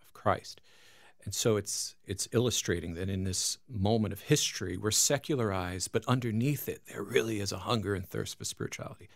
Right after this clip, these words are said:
I think that's true. But then I went a step further, thought, you know, this is an image of many evangelicals in America, whereby we, we describe our heart for Jesus. We belong to him. We're regenerate. Um,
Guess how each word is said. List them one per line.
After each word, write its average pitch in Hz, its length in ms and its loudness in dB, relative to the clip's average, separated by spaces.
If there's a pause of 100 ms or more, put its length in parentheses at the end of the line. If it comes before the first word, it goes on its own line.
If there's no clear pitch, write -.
(100)
I 107 60 0
think 104 140 0
that's - 180 -6
true. - 220 -4 (360)
But 123 80 4
then 190 120 8
I 190 40 4
went 139 160 4
a 113 40 -2
step - 260 -6
further, 104 400 2 (180)
thought, - 240 -2
you 147 60 0
know, 143 100 -4
this 147 240 0
is - 140 2
an 113 100 -2
image 95 500 -4 (460)
of - 100 -12
many 104 200 2 (100)
evangelicals - 960 -4 (340)
in 90 100 0
America, 120 680 0 (340)
whereby 95 760 0 (360)
we, 101 380 -2 (460)
we - 80 -4
describe 117 560 2
our 107 80 -4
heart - 240 -2
for 107 100 -10
Jesus. - 680 -6 (100)
We 151 60 0
belong 233 240 0
to - 100 -8
him. 82 220 -8
We're 156 100 0
regenerate. 180 500 -2 (380)
Um, 113 220 2